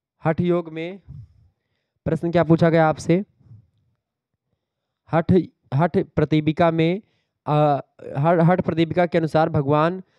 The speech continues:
शंकर प्रोक्त आसनों की संख्या कितनी है? तो इसकी संख्या कितनी है भाई?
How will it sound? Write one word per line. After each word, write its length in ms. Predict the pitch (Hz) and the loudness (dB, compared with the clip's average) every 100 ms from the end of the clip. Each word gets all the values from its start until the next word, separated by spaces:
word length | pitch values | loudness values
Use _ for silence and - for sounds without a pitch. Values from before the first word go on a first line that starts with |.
| _ _ | _ _
शंकर 480 | - 151 147 185 | -4 -2 2 2
प्रोक्त 420 | 185 - 175 180 - | 2 4 2 2 -2
आसनों 420 | 147 156 170 170 | -2 0 0 0
की 100 | 170 | -2
संख्या 420 | 160 151 160 165 | -2 -2 0 0
कितनी 360 | 160 160 165 165 | -2 -2 0 0
है? 240 | 160 185 _ _ _ - | 0 -2 _ _ _ -2
तो 60 | 147 | -2
इसकी 260 | - 180 | 2 2
संख्या 340 | - 156 165 160 | 2 0 2 2
कितनी 280 | 165 170 | 2 4
है 60 | 170 | 4
भाई? 260 | 156 180 | 4 0